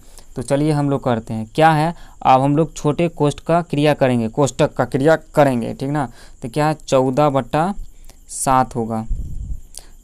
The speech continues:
ठीक ना। ये छोटी कोष्ठ में आ गया, गुना बड़ी कोष्ठ है आठ प्लस मझली कोष्ठ, ठीक ना। इसके बाद क्या करेंगे, थ्री प्लस सिक्स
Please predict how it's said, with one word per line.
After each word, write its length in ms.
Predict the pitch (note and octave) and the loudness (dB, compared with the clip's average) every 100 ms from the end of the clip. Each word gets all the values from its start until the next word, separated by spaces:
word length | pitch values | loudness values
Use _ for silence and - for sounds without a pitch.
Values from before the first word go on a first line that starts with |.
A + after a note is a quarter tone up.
| - | -10
ठीक 100 | C#3 | -4
ना। 140 | D#3 C#3+ | -2 0
ये 160 | C#3 | -2
छोटी 360 | D#3+ C#3+ B2+ D3 | -2 -2 -2 -4
कोष्ठ 340 | C#3 C#3 C3 C3 | -4 -4 -4 -2
में 120 | B2 | -2
आ 100 | A2 | -2
गया, 180 | G#2 G#2+ - - - A#2+ | -4 -8 -14 -20 -16 -6
गुना 360 | B2+ C3 D3 C#3+ A2+ | -2 0 -2 -6 -2
बड़ी 240 | B2 B2 | 0 0
कोष्ठ 320 | C#3 D3 D3 D3+ | 0 -2 -2 -4
है 160 | D#3+ F#3+ - - - - - | -6 -8 -12 -16 -20 -20 -8
आठ 460 | - A#2 B2+ C#3+ E3 D#3+ - - - - - | 0 2 2 0 -6 -8 -14 -18 -20 -10 -2
प्लस 460 | B2 A#2+ C3 C#3+ - - - - | 0 2 0 -2 -12 -20 -20 -10
मझली 380 | A#2+ A#2 B2 C3+ | -6 -4 -2 -2
कोष्ठ, 440 | C3+ D3 E3 - - - - - - - - - - - | 0 -2 -2 -6 -18 -20 -20 -20 -20 -20 -20 -20 -16 -8
ठीक 120 | C#3 | -4
ना। 200 | D#3+ C3 | -2 -4
इसके 260 | - C3+ - | -8 -8 -4
बाद 160 | D#3 D3 | -4 0
क्या 160 | D3+ | -2
करेंगे, 400 | D3 C#3 C3+ D3+ G#3+ - - - - - - - - - - - - - - - - | 0 -2 -2 -4 -8 -14 -20 -20 -20 -20 -20 -20 -20 -20 -20 -20 -20 -20 -20 -20 -8
थ्री 260 | B2+ C3+ C#3 | -4 -2 -2
प्लस 520 | C3+ B2+ C3 D3+ - - - - | -2 -2 -2 -4 -10 -20 -20 -20
सिक्स 460 | - C3+ C#3+ D3 | -10 -6 -6 -6